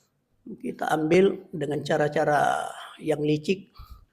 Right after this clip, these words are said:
tipu menipu, langsung atau tidak langsung. Ya. Nah, ini,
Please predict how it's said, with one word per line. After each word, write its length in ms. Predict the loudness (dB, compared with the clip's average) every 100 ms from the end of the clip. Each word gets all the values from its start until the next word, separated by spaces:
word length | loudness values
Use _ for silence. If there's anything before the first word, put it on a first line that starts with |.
| _ _
tipu 320 | -8 -6 -4
menipu, 560 | -2 0 0 2 0 -2 -20 _ _ -20 -18 -2
langsung 340 | 0 2 2
atau 160 | 2 4 4
tidak 180 | 2
langsung. 640 | 4 4 4 2 -2 -10 -20 _ _ _ _ _ _ _ _ -12
Ya. 400 | -8 -6 -8 -10 -16 -20 _ _ _ _ _ _ _ _ _ _ _
Nah, 280 | -18 -16 -12
ini, 480 | -6 0 2 2 0